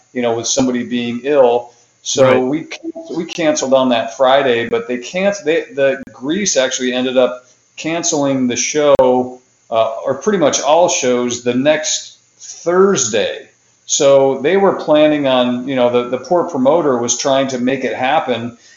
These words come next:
Speaker 1: and we knew it wasn't gonna happen. I mean, we knew that, you know, this is, this is not something that,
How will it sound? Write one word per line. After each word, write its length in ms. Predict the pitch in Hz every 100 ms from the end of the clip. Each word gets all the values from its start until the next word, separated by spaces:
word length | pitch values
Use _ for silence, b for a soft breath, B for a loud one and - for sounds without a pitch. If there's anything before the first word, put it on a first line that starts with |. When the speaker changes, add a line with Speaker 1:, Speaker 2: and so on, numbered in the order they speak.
| b 131
Speaker 1:
and 120 | 135
we 120 | 208
knew 320 | 160 196 185
it 80 | 123
wasn't 300 | 131 123 117
gonna 120 | 101
happen. 460 | 107 113 117 113 101
I 40 |
mean, 180 | 110 117
we 120 | 127
knew 300 | 123 131 131
that, 160 | 117 110 - _
you 160 | 127 117
know, 300 | 110 107 107 - -
this 240 | 123 -
is, 360 | 113 - - -
this 180 | 123 131
is 160 | 113
not 460 | 120 120 110 - -
something 440 | - 123 120 117
that, 240 | 113 113